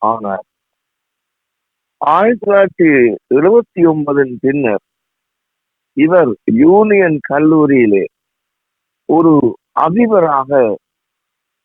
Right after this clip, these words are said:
தெரிவு செய்யப்பட்டார். அதாவது எழுபத்தி ஒன்பதாம் ஆண்டிலே இருந்து பிப்ரவரி ஆயிரத்தி தொள்ளாயிரத்தி எண்பத்தி ஏழு வரை யூனியன் கல்லூரியிலே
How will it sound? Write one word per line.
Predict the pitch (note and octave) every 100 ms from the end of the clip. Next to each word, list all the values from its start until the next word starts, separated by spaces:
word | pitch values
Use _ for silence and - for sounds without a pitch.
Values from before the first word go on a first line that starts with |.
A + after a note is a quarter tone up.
| _ -
தெரிவு | C#3+ D3 B2+
செய்யப்பட்டார். | B2+ A#2+ - G#2 - F#2 F2 _ _ _ _ _ _ _ _ _ _ _ _ _ _ _ -
அதாவது | D#3 F3+ F3+ E3+ C#3+ B2+ C3+ C#3+ _ A#4 G#4
எழுபத்தி | D3+ G3+ A#3 - F#3+ E3+
ஒன்பதாம் | D#3+ D#3 D3 C#3 C3 C3+
ஆண்டிலே | D#3 D#3 C#3+ A2 G#2+
இருந்து | C#3 D3+ E3 F#3 _ _ _ _ _ _ _ _ _ _ _ _ _ _
பிப்ரவரி | E3 F3+ F3 G3 F#3 E3+ D#3 C#3
ஆயிரத்தி | D3 E3
தொள்ளாயிரத்தி | E3+ E3 D#3 - C#3+ B2+ G#2 - C3
எண்பத்தி | E3 F3+ E3+ - C#3+ C3+
ஏழு | A#2+ A2+
வரை | G#2+ C3 D#3+ C3 G#2+ _ _ _ _ _ _ _ _
யூனியன் | A#2 D3 G3 G#3 F#3+ E3+ C#3+ A#2+ C3
கல்லூரியிலே | C#3+ D3 C#3+ C#3 C3+ C#3 C#3+